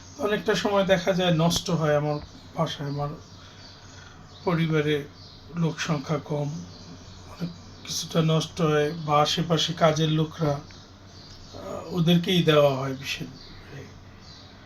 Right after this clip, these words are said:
ঠিক তেমনি তিন, তিন চার দিন আগে আমার এক ফ্রেন্ড আমার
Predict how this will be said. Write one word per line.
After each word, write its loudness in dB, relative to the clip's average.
ঠিক 2
তেমনি 6
তিন, -2
তিন 4
চার 4
দিন 0
আগে 4
আমার 8
এক 8
ফ্রেন্ড 4
আমার 4